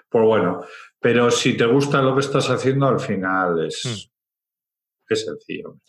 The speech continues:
Speaker 2: Al final, todo esto se, se entiende como un centro donde se encuentra la gente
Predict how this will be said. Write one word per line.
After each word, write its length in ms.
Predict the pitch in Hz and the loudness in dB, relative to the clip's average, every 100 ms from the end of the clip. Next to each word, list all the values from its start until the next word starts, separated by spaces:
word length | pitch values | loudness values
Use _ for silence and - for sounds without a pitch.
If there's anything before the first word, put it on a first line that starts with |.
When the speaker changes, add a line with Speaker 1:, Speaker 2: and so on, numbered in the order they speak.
| - - - | -20 -14 -6
Speaker 2:
Al 120 | 123 | -4
final, 380 | - 123 160 208 | -2 0 0 0
todo 180 | 160 151 | 0 0
esto 320 | 151 196 - | 0 -4 -4
se, 680 | - 123 120 113 110 110 _ - - - _ _ | -6 -4 -4 -4 -8 -12 _ -20 -20 -20 _ _
se 220 | - 127 | -4 -4
entiende 500 | 117 - 127 160 190 | -4 -2 0 2 0
como 1040 | 147 123 113 107 101 98 98 95 92 90 - - - - - | 0 -2 -2 -4 -4 -4 -4 -6 -6 -10 -16 -20 -20 -8 -2
un 140 | 170 | 0
centro 360 | - 180 170 185 | 2 0 0 0
donde 180 | 165 135 | 0 0
se 100 | 123 | 0
encuentra 280 | 123 113 | -2 0
la 80 | 110 | -2
gente 380 | 98 95 95 | -4 -8 -12